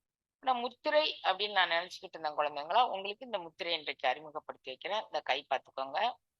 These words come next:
இப்ப வந்து, ம், மோதிர விரல்கள் இரண்டும் ஒன்றோடொன்று இணைந்துள்ளது. நல்லா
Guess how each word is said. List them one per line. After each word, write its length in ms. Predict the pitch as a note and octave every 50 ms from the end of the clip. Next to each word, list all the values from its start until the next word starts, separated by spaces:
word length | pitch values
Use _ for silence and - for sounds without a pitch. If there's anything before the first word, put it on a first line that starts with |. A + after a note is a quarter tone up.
| _ _ _ _ _ _ - _ _ _ -
இப்ப 280 | - F#3+ _ - F3
வந்து, 460 | D#3+ D#3+ F3 G3+ B3 D#4+ F4 F4+ E4+ - _ _ _ _ _ _ _ _ _
ம், 480 | - F3 E3 D#3 D3 C#3 C3 C3+ C3+ _ _ _ _ _ _ _ _ _ _ _ _ _ _ _ - F#3+
மோதிர 440 | A3 B3 C4 A#3 A#3+ A3 G#3+ G3
விரல்கள் 540 | F3+ F3+ E3+ E3 D#3+ D#3 D3+ - D3+ B2+ G#2 _
இரண்டும் 680 | B2+ D3+ E3+ E3+ F3 F3+ F#3 F3+ F3+ G3 G#3+ A3+ A3+ -
ஒன்றோடொன்று 880 | - D3 E3 E3+ E3+ F3 F3 F3+ F3 F3 F3 F3 E3 E3 F3+ G3+ G#3+ C#4+
இணைந்துள்ளது. 640 | C#4+ A#3+ E3 D#3 D3+ D3+ C#3+ C3+ B2 A#2+ A2 G#2+ - _ _ _ _
நல்லா 280 | - C#3 D#3+ E3 D#3+